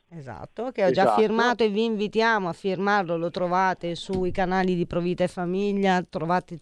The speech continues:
Speaker 2: tutto.
Speaker 1: Allora, è un progetto che è stato lanciato, al cui capo era stato messa, eh, l-, l'ex onorevole del P D,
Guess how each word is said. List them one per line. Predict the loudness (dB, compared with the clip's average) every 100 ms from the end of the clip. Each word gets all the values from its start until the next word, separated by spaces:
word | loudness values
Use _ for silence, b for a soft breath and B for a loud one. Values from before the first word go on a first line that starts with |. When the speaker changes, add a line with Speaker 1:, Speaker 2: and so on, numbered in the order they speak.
| _
Speaker 2:
tutto. | -6 -6 _ -8 -6 -6 b b b b -20 _ b b b b b b -16 -14 -12 -16 -20 _
Speaker 1:
Allora, | 0 2 2
è |
un | -2
progetto | -6 -6 -4 -4 -4
che |
è | -4
stato | -4 -4
lanciato, | -2 -4 -2 -2 0 -2 -4 -8 -20 -10
al | -6 -6
cui | -6
capo | 0 0 2
era | -4
stato | -6 -10
messa, | -8 -10 -8 0 0 0 -6 _ _
eh, | 0 2 4 2
l-, | 2 6 6 4
l'ex | 2 0 -2 -10
onorevole | -6 -2 2 4 4
del | 2 -2
P | -10 -8
D, | -2 -2